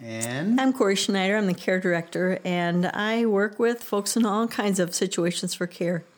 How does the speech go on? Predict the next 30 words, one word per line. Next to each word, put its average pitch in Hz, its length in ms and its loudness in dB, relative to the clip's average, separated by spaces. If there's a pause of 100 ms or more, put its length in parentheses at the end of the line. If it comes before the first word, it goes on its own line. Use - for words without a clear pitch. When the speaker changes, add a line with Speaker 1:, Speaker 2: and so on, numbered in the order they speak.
Speaker 1:
All 120 140 0
right. 202 280 2 (180)
Speaker 2:
Yep. 123 100 2
Speaker 1:
Well, 127 400 0 (320)
so 156 240 2
here 165 180 4
we 185 160 4
are, 170 260 2
trying 139 280 0
to 170 80 4
figure 151 320 2
out 139 360 2 (600)
how 127 80 -4
to 120 80 0
do 117 160 0
life, 127 580 0
how 123 80 0
to 117 100 -2
do 110 200 -4
church, 156 680 -2
how 117 140 -2
to 113 60 -2
have 117 200 -2
community, 143 680 2 (480)
um, 120 760 0
with 123 200 -4
the 135 80 -4
new 123 160 4
realities 131 680 0
of 110 640 -4